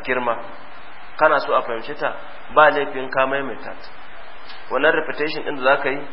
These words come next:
ba za a ce, "Kai, muna ta faman kalma, ya maimaita, ya kuma, ya faɗa, ya mai da mu kamar wasu dolaye, ba ma gane zance." Ba haka ba ne. A, akwai magana da ake jaddada ta don ka fahimci girmanta,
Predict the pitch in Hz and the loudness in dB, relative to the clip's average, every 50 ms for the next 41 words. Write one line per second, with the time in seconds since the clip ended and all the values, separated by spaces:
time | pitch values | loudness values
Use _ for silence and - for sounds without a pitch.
0 | - - - - - - - 127 131 147 147 139 - - 131 123 - - 127 - | -6 -6 -6 -6 -8 -4 0 2 6 6 6 6 6 2 0 -2 -2 -2 -6 -6
1 | - - - - - - - - - - - - 151 156 160 156 147 - - - | -6 -8 -8 -8 -8 -10 -10 -8 -8 -8 -8 -6 -4 -2 0 0 0 -2 -4 -2
2 | 143 139 139 143 143 - 151 147 143 131 107 - - - - - 139 143 143 139 | 2 2 4 4 4 2 2 2 2 0 0 -2 -2 -4 0 6 6 6 8 6
3 | 147 147 139 127 - - - - 104 - 147 147 139 - - - 156 143 123 110 | 4 2 2 0 -2 -6 -6 -8 -6 0 2 4 4 4 2 -4 -2 0 0 0
4 | 113 123 123 127 - - - - - - - - - - - - - - - - | 4 4 4 4 4 0 -4 -4 -4 -4 -4 -4 -6 -8 -10 -10 -10 -10 -10 -2
5 | - 165 170 175 180 190 175 165 170 - - 143 143 147 147 147 151 147 156 165 | 4 4 4 6 6 4 4 2 2 0 0 2 2 2 2 2 0 2 2 4
6 | 147 135 135 139 - - - - 156 160 147 131 123 143 147 147 139 127 117 - | 4 4 2 0 -2 2 4 4 6 8 6 6 6 4 4 4 2 0 -2 -4
7 | - - - - - - 131 143 165 - 156 123 117 120 113 - - - - - | -4 -6 -8 -8 4 8 8 8 8 6 2 0 0 -2 -4 -4 -6 -8 -8 -8
8 | - - - - - - - - - - - - - - - - 123 117 127 - | -8 -8 -8 -8 -8 -8 -8 -8 -8 -8 -8 -8 -8 -8 2 6 6 6 6 6
9 | - 175 190 180 170 180 175 170 - 110 117 156 - - - 143 135 - 160 165 | 4 4 4 6 6 6 6 6 6 6 6 6 4 -2 -6 -6 -2 -2 -2 0
10 | - 165 147 - - - - 185 151 156 160 165 - - - - 120 117 110 - | 2 2 6 6 6 6 4 4 2 2 2 2 -2 -6 -6 -4 -4 -4 -4 -6
11 | - - 139 135 135 135 131 - - - | -4 0 0 2 2 2 0 0 -4 -6